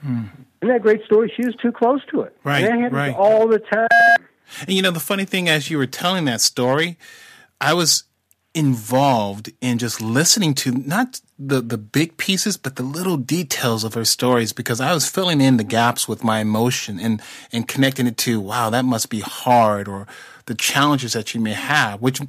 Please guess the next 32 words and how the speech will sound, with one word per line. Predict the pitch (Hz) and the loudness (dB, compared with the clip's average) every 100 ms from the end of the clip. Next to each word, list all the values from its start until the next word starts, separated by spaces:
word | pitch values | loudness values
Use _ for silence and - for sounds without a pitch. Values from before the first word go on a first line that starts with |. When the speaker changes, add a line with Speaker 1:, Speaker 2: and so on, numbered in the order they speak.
| - | -4
Speaker 1:
would | 143 | 0
make | 143 147 143 | 2 2 0
for | - - 139 | -10 -6 -4
better | 120 135 131 | 2 4 4
presentation, | 127 - 131 123 120 170 185 110 | 0 0 0 0 -6 -4 -4 -6
would | 104 110 | -10 -10
you | 110 | -8
say? | - 120 156 - _ _ _ _ _ _ | -6 -4 -6 -10 _ _ _ _ _ _
Speaker 2:
Well, | 160 | 0
that's | 160 233 | 2 2
the | - | 0
thing | 180 185 | 0 2
about | 156 135 | 2 0
stories. | - 247 220 98 - - | -4 0 0 -2 -10 -8
Uh, | 131 | -6
Nancy | 131 156 214 214 | -2 0 0 -2
Duarte, | 180 180 165 170 165 110 101 104 - | 0 4 6 6 4 0 -4 -8 -4
Speaker 1:
Yes. | 127 127 - - _ _ _ | -4 -4 -10 -14 _ _ _
Speaker 2:
she, | - 147 - | -12 -12 -4
you | 139 | 2
know | 165 156 | 4 4
who | |
she | 180 | 4
is? | 196 | 2
Well, | 120 143 | 4 2
she's | 139 127 | 0 -6
a | |
presentation | 127 - 156 156 147 156 151 147 | -4 0 0 0 -4 -6 -4 0
guru. | 131 131 123 123 | 2 4 4 0
She | 123 | -2
Speaker 1:
Yes, | |
she | 113 | 0